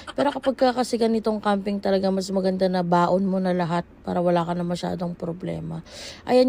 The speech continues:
nga yung ibinigay sa amin na crab, niluto na namin agad. Napaka-fresh ata. Naalala ko pa ang lasa. Talaga namang napakatamis. Tapos ayan na nga, mga be, nagtulong-tulong na kami sa pag-iihaw nito. Ayan,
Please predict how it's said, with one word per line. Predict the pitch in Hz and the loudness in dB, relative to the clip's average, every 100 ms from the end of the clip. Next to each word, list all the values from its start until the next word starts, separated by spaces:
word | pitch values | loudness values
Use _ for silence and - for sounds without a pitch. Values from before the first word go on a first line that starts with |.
| 254 | 4
nga | 254 | 2
yung | 240 | 2
ibinigay | 226 220 220 220 | 0 0 2 2
sa | 208 208 202 | 2 2 2
amin | 202 208 202 190 | 2 2 2 2
na | 185 180 175 - | 2 0 -2 -4
crab, | 190 180 180 | 0 0 0
niluto | 196 185 185 185 180 | 0 2 0 0 -2
na | 175 | 0
namin | 170 175 170 | 0 0 -2
agad. | 170 175 175 214 | -4 -4 -4 -4
Napaka-fresh | 180 175 175 190 - 185 170 175 | -8 -6 -6 -6 -4 -6 -4 -6
ata. | 190 226 269 | -4 -4 -2
Naalala | 190 185 185 180 175 | 0 2 2 2 0
ko | 180 | -2
pa | 185 185 | -4 -2
ang | 175 | -2
lasa. | 170 165 170 - | -2 -4 -6 -4
Talaga | 175 180 | -2 0
namang | 175 170 175 - - - | 0 -2 -6 -14 -10 0
napakatamis. | 339 403 359 - 262 254 247 208 190 185 180 - - - - 247 | 0 0 -4 -2 -2 0 2 4 4 2 0 -2 -4 -2 -4 0
Tapos | 214 220 220 | 0 0 2
ayan | 214 208 | 2 2
na | 202 | 0
nga, | 196 190 | 0 0
mga | 190 185 | 0 0
be, | 185 185 | 2 0
nagtulong-tulong | 180 185 180 180 180 175 180 170 | 0 0 0 0 0 0 0 -2
na | |
kami | 165 170 175 170 | -4 -4 -4 -4
sa | |
pag-iihaw | 180 180 175 175 180 165 170 | -6 -4 -6 -4 -2 -2 -2
nito. | 170 165 - 160 165 - - - - | -4 -6 -6 -8 -10 -16 -20 -20 -16
Ayan, | - 170 170 175 180 175 | -8 -4 -2 0 0 -2